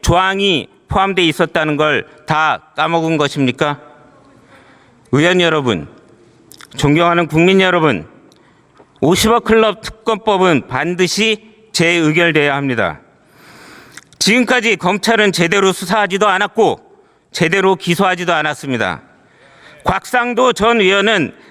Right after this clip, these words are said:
아들 퇴직금으로 오십억 원을 받았는데 일 심에서 무죄가 선고됐습니다. 박영수 전 특검은 의혹이 제기되고 일 년 육 개월이 지나서야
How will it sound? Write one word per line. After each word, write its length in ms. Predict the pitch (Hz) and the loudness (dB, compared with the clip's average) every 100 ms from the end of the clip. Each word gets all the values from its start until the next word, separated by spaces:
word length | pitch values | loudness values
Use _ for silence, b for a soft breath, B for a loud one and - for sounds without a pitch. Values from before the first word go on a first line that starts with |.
| B | B
아들 340 | B 165 208 214 | B -2 0 -2
퇴직금으로 840 | - 240 233 - 240 220 190 110 - - | -2 -4 -4 0 2 2 2 0 -6 -4
오십억 440 | 156 190 208 202 | 0 2 2 2
원을 240 | 208 196 190 | 2 0 0
받았는데 760 | 160 165 160 151 170 131 - b b b | 0 0 0 0 -2 -2 -6 b b b
일 140 | 165 | -2
심에서 500 | 185 - 185 156 165 | 0 0 2 2 0
무죄가 420 | 123 135 156 156 - | -2 0 0 0 -2
선고됐습니다. 800 | 160 151 127 107 101 90 73 - _ _ _ _ B B B B B B B | -4 -2 -2 -2 -6 -6 -8 -10 _ _ _ _ B B B B B B B
박영수 500 | - 160 226 262 233 | -6 -2 0 0 0
전 220 | 214 226 233 | 2 0 -2
특검은 640 | - 240 233 247 170 104 | -4 -2 2 2 0 -2
의혹이 360 | 143 196 214 233 | 0 2 2 0
제기되고 520 | 185 180 185 185 190 | 0 0 0 2 2
일 280 | 151 196 226 | 0 0 0
년 200 | 247 202 | 0 0
육 180 | 175 - | -2 0
개월이 320 | 269 269 214 | 0 0 0
지나서야 580 | 170 175 165 165 151 | -2 -2 0 0 -2